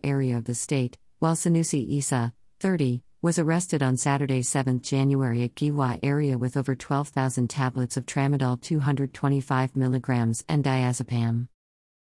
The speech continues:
In Kano, Nuli operatives on Saturday, seventh January, intercepted Kabiru Abdul Hamid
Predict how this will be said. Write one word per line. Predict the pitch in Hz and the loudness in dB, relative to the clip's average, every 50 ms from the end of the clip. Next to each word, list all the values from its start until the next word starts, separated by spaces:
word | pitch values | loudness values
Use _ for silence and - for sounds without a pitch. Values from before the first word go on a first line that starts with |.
| _ _ _ _ - | _ _ _ _ 2
In | 202 196 196 | 2 2 4
Kano, | - 196 202 202 202 185 143 131 127 131 131 _ _ - | 4 4 4 4 6 6 4 4 2 0 -4 _ _ 2
Nuli | 185 190 196 202 208 202 | 4 6 6 6 4 4
operatives | 180 185 196 - 175 143 147 135 127 - | 2 0 0 0 0 0 2 0 0 2
on | 147 135 135 127 | 2 2 2 2
Saturday, | - 160 143 143 151 139 143 135 127 | 2 0 0 2 2 2 2 0 0
seventh | - - 147 139 139 131 123 - - | 0 0 0 0 0 0 -2 -2 -2
January, | - 139 139 139 156 151 147 143 131 127 123 - | 0 2 2 2 2 2 2 2 0 0 0 0
intercepted | 160 160 147 156 143 - - 139 127 - - 127 - | 0 0 0 0 -2 0 0 -2 0 0 -2 -4 -2
Kabiru | - 143 127 - 151 151 151 143 131 123 | -2 -4 0 0 0 2 2 2 2 0
Abdul | 123 120 123 - 143 143 147 151 | 0 -2 -2 0 0 2 2 2
Hamid | 139 151 143 135 131 127 120 123 123 | 2 2 2 2 2 2 2 0 -2